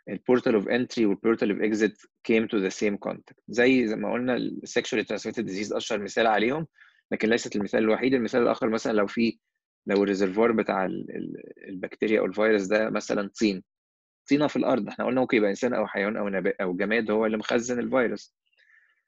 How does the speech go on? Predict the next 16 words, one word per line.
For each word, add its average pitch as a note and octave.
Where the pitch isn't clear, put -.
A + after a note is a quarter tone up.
أو F#2+
البكتيريا. G2
واحد G2+
وقع G#2+
على F#2
الأرض G#2
وتعور، G2+
جرح، G#2
حصل G#2+
كونتاكت -
مباشر G2+
بين G2+
الجرح G2
وبين G2
مصدر G2+
ال-، -